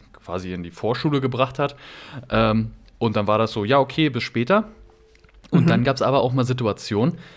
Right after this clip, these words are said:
Speaker 1: wo ich halt einfach angefangen hab zu heulen, weil ich nicht wo-, wollte, dass meine Mutter geht, dass ich, weil ich halt einfach nicht da bleiben wollte. Und das ist mir jetzt so das erste, so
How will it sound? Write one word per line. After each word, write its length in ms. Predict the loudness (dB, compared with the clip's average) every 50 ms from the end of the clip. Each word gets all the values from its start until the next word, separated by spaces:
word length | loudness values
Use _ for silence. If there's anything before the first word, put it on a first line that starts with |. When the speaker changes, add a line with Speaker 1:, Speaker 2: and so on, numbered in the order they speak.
| -20 -14
Speaker 1:
wo 260 | -12 -8 -2 0 2 2
ich 120 | 2 0
halt 140 | -2 -4 -2
einfach 240 | -4 -4 -6 -6 -6
angefangen 420 | -6 -6 -6 -6 -6 -8 -8 -8
hab 160 | -8 -10 -10
zu 160 | -12 -12 -8
heulen, 360 | -4 -2 0 0 0 -2 -4 -6 -4
weil 140 | -2 -2 -2
ich 80 | -2
nicht 160 | -4 -6 -6
wo-, 160 | -6 -8 -8 -6 -4
wollte, 260 | -2 -2 -2 -2 -2
dass 140 | -4 -2 -4
meine 180 | -4 -6 -6
Mutter 260 | -6 -8 -4 -4 -2 -2
geht, 200 | -2 -4 -4 -6
dass 100 | -8 -8
ich, 160 | -12 -10 -8
weil 140 | -6 -6 -6
ich 100 | -6 -6
halt 80 | -6
einfach 180 | -6 -4 -6 -8
nicht 160 | -8 -8 -6
da 120 | -4 -2
bleiben 160 | 0 0 0 -2
wollte. 160 | -2 -4 -4 -8 -10 -12 -6 -6
Und 160 | -4 0 0
das 100 | 0 0
ist 120 | 0 0
mir 100 | 0 0
jetzt 160 | 0 0 0
so 80 | -2 -2
das 180 | -2 -2 -4 -4
erste, 440 | -6 -4 -4 -4 -4 -4 -6 -6 -6
so 160 | -6 -8 -10